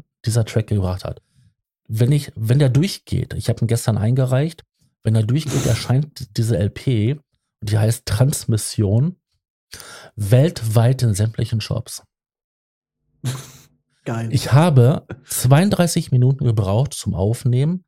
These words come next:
Speaker 1: fünf Minuten zum, ähm, Editieren, also dass ich diese Sachen gemacht habe, ähm, vielleicht noch mal eine halbe Stunde die gesamten Sachen hochzuladen und die Metadaten da einzutragen.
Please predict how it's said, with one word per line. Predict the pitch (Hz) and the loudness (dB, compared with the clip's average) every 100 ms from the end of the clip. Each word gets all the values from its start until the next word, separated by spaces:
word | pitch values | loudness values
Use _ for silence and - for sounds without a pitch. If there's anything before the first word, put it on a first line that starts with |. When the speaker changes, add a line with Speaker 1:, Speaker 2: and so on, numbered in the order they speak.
| - - - _ | -20 -20 -20 _
Speaker 1:
fünf | - - 180 214 - | -14 -2 0 -2 -4
Minuten | 175 143 139 139 165 170 | 0 2 2 0 -2 -2
zum, | - - 123 120 117 - | -6 -4 -2 0 0 0
ähm, | 107 107 107 | 0 0 0
Editieren, | 117 110 107 - 110 117 - | -2 -2 -4 -4 0 0 -2
also | - 104 | -4 -4
dass | 98 98 | -4 -8
ich | - | -8
diese | 101 98 95 - _ _ | -6 -4 -6 -8 _ _
Sachen | - 107 117 | -2 0 2
gemacht | 135 135 135 - | 2 2 0 -2
habe, | 135 135 151 180 - _ _ _ _ - | -2 0 0 -2 -8 _ _ _ _ 0
ähm, | 131 127 127 127 127 131 131 _ _ _ _ _ _ _ | 4 6 6 4 2 0 -6 _ _ _ _ _ _ _
vielleicht | - - 135 123 127 175 - - | -14 2 4 4 4 0 -2 -2
noch | 135 | -2
mal | 139 | 2
eine | 131 117 | 4 4
halbe | 110 131 147 | 4 2 0
Stunde | 135 - 135 127 | -2 -2 -4 -2
die | 107 | -2
gesamten | 104 113 123 110 | 0 0 -4 -4
Sachen | 110 - 101 | -2 0 0
hochzuladen | 110 - - 131 123 123 131 | 0 -2 -2 0 0 0 -2
und | 104 | -2
die | 101 98 90 101 | -2 -2 -2 -2
Metadaten | 110 - 123 113 120 123 | -2 0 0 0 -2 -4
da | 117 | -2
einzutragen. | 104 - - 120 123 139 165 | -2 -6 -8 -6 -4 -4 -6